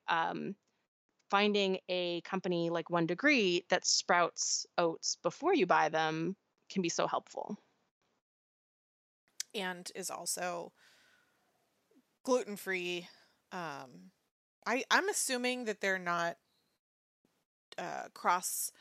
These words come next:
Speaker 2: equipmenting. Um, <laughs> that's,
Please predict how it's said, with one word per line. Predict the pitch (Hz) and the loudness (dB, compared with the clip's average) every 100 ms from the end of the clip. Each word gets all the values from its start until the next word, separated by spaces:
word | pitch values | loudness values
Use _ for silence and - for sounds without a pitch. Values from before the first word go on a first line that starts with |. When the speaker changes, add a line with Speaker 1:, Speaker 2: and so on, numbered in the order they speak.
| - - - _ _ _ _ - | -20 -20 -20 _ _ _ _ -10
Speaker 2:
equipmenting. | 202 240 - 247 269 - - - 269 285 311 - - - - | -4 -2 -2 -2 -4 -8 -8 -4 -4 -4 -6 -10 -16 -8 0
Um, | 214 190 180 240 | 2 2 0 -2
<laughs> | - | 0
that's, | 320 - - | -2 -2 -6